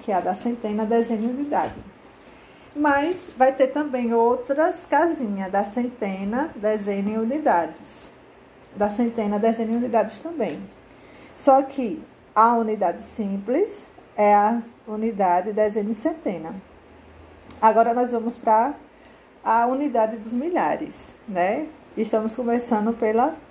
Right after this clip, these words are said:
unidade de milhar, a quarta ordem. Mas nós vamos pegar o macete mais aprendendo nas atividades.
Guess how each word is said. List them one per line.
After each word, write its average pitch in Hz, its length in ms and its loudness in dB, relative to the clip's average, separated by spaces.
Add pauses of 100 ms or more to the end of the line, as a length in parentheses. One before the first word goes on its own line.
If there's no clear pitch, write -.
(160)
unidade 208 560 0
de 208 120 -4
milhar, 233 460 -2 (720)
a 196 160 -2
quarta 208 400 -4 (260)
ordem. 170 440 -2 (1160)
Mas 240 280 4
nós 254 180 4
vamos 196 260 -2
pegar 190 400 0
o 185 60 -4
macete 196 580 -6
mais 185 520 -4 (320)
aprendendo 240 580 0
nas 233 220 -2
atividades. 254 800 -4